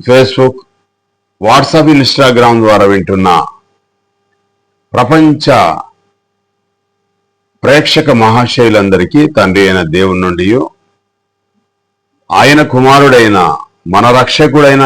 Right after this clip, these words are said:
యేసు క్రీస్తు నుండియు కృపా సమాధానములు మీకు కలుగును గాక. ముఖ్యంగా ప్రభునందు మాకు అత్యంత ప్రియులైన దేవుని ప్రజలందరికీ ఈ ఉదయకాల శుభములు తెలియజేయుచున్నాను. అందరు బాగున్నారా? మీరందరు బాగుండాలని,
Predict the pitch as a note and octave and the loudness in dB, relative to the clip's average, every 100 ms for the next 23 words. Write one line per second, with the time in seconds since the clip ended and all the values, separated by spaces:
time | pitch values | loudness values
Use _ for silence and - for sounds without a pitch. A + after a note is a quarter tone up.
0 | A#2+ A#2 A2 A#2+ G#2+ A#2 C3+ - G#2 F2 | 2 2 0 -2 -2 -2 -2 -2 -4 -2
1 | E2 E2+ F2 E2+ G#2 B2 A#2 A#2 G#2+ G2 | -2 -2 -2 -4 -4 -2 -2 -2 -2 -2
2 | F#2+ F#2 F#2 F2+ F2+ F2+ F2 G2 G#2+ G2+ | 0 -2 -4 -4 -4 -4 -6 -6 -4 -2
3 | F#2+ E2 F#2 F#2+ - F2+ C2+ - _ _ | 0 0 0 0 0 -2 -2 -8 _ _
4 | _ _ _ _ _ - G#2 A#2+ E3+ D#3+ | _ _ _ _ _ -8 -6 -2 2 4
5 | D#3+ D3 B2+ B2 C3 B2+ B2+ A#2+ A#2 G#2 | 4 2 2 2 2 2 2 2 0 0
6 | A2 G2+ - G#2+ G2 G2+ G2+ F#2+ F#2+ F#2 | 0 0 -2 -4 -2 -2 0 2 0 0
7 | F2+ E2 F2+ F#2 F#2 - E2+ F2 F2+ F2+ | -2 -2 -2 -2 -2 -4 -4 -2 -2 -2
8 | F2 E2 - C#3+ - _ _ _ _ _ | -4 -2 0 0 -2 _ _ _ _ _
9 | A2 B2 A#2 G#2+ A2 G#2 G#2 F#2+ - F#2+ | -2 0 2 2 2 2 0 0 -2 -2
10 | G2 F#2+ E2+ F2+ F2+ F2 F2 D#2 F2+ E2+ | 0 -2 -2 -2 -2 -2 -4 -6 -6 -4
11 | E2 D2 - F2 A#2 C#3 A#2 A2 A2+ A#2 | -4 -6 -8 -4 0 2 2 2 2 2
12 | A#2 A#2+ C3 D3+ - _ _ _ - F#2 | 2 2 2 2 -2 _ _ _ -10 -4
13 | G2 G#2 D3 E3+ E3+ B2+ A2+ A2+ A2+ G#2+ | 0 0 0 2 2 2 2 2 2 2
14 | G2+ G2+ G2 | 2 0 0